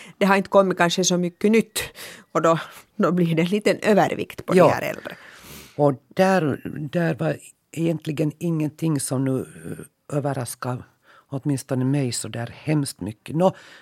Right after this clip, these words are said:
Speaker 2: man vill avskaffa solidaritetsskatten, den här för höginkomsttagare, plus, eh, också pensionärer som har en hög pension. Jag tror att det är över fyrtiotusen i året, så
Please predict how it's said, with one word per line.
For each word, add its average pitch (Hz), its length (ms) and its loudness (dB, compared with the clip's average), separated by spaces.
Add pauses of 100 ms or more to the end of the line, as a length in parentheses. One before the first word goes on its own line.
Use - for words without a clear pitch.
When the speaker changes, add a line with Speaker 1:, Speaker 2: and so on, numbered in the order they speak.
Speaker 2:
man 147 180 0
vill 147 120 -2
avskaffa 131 480 -4
solidaritetsskatten, 127 1200 -6
den 127 140 -4
här 123 180 -4
för 113 180 -8
höginkomsttagare, 127 1200 -6 (400)
plus, 135 420 0
eh, 123 260 0 (300)
också - 240 -8
pensionärer 120 640 -4
som 113 220 -10
har 107 200 -8 (400)
en 120 160 -8
hög 117 360 -4
pension. 107 400 -8
Jag 107 80 -12
tror 110 300 -10 (360)
att 113 120 -12 (100)
det 98 180 -8
är 90 40 -8
över 104 160 -8
fyrtiotusen 104 720 -12
i 107 40 -10
året, 107 260 -12
så 117 140 -12